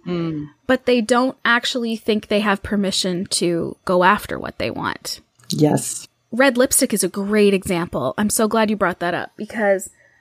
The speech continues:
Speaker 2: for some people, they say, "Nice for her, not for me." And I'm
Speaker 1: Mm-hmm.
Speaker 2: gonna use the female gender,
Speaker 1: Yeah.
Speaker 2: but I think, "Nice for them, not for me."
Speaker 1: Yeah.
Speaker 2: Even though they look great and, wow, I love red lipstick on women, but I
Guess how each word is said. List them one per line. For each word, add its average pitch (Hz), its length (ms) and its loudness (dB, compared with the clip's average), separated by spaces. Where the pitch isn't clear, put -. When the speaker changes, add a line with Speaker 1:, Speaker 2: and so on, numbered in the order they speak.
Speaker 2:
for 233 100 -4
some 254 320 0
people, 185 600 -4
they 220 140 -2
say, 185 580 0
"Nice 240 260 2
for 214 140 0
her, 185 240 4
not 180 240 4
for 156 140 -6
me." - 420 -8
And 226 120 6
I'm 208 100 6
Speaker 1:
Mm-hmm. 202 160 2
Speaker 2:
gonna 180 180 0
use 214 240 0
the 180 140 2
female 160 360 -4
gender, 117 360 -4
Speaker 1:
Yeah. - 80 -8
Speaker 2:
but 202 160 2
I 208 100 0
think, - 360 -8
"Nice 254 240 0
for 269 120 2
them, 185 300 2
not 190 220 2
for 180 120 -6
me." 170 440 -8
Speaker 1:
Yeah. 151 240 -8
Speaker 2:
Even 240 380 2
though 208 320 2
they 247 140 0
look 214 220 -4
great 208 500 -2
and, 190 200 -6
wow, 190 360 2
I 208 160 -2
love 226 340 2
red 220 160 2
lipstick - 380 -2
on 180 180 0
women, 180 480 -2
but 226 180 2
I 208 580 4